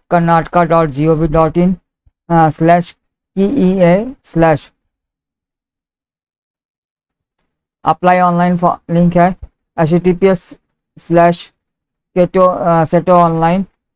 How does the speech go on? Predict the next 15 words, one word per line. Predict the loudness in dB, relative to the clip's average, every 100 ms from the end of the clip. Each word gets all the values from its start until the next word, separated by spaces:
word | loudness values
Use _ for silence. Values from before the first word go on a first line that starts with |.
| _
डॉट | -2 -2 0
कर्नाटका | -2 0 -2 -2 -2
डॉट | 0 -2
जी | -4 -4 -2
ओ |
वी | 0 0
डॉट | 0 0 0
इन | -2 -4 _ _ _
स्लैश | -4 2 2 0 -6 _ -6
ऑनलाइन | -2 2 2 0
सेट | -2 -8 -20 -20 -16 -2 0 -2 _ _ _ _ _ -8
apply | -8 -4 -2 -2 -4 _ _ 0 2 0 _ _ -20 -20 _ _ _ -2
in | 0 0 -4 _ _ _ -2
twenty | 0 0 0 -2 -2
twenty-two | -2 0 -2 0 -2